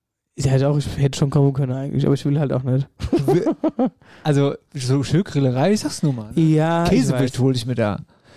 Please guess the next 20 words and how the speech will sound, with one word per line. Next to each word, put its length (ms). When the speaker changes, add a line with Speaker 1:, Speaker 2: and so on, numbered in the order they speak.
Speaker 2:
Käsewürst. 960
So, 300
dann, 340
äh, 320
haben 160
wir 180
Roggeberg, 600
da 100
ist 80
auch 160
Weihnachtsmarkt 600
am 160
zehnten 280
zwölften. 480
Speaker 1:
Mhm. 100
Speaker 2:
Ui, 360
ui, 200
ui, 200
ui, 160
ui. 220